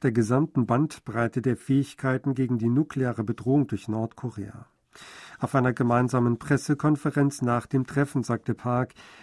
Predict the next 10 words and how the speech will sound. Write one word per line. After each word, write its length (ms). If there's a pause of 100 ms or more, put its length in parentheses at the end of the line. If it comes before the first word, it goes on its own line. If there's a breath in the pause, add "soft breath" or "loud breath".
(140 loud breath)
dieses 380
Jahr 160
markiere 540
das 260
historische 720
siebzigste 600
Jubiläum 640 (300 loud breath)
des 160
südkoreanisch-US-amerikanischen 2000
Bündnisses. 840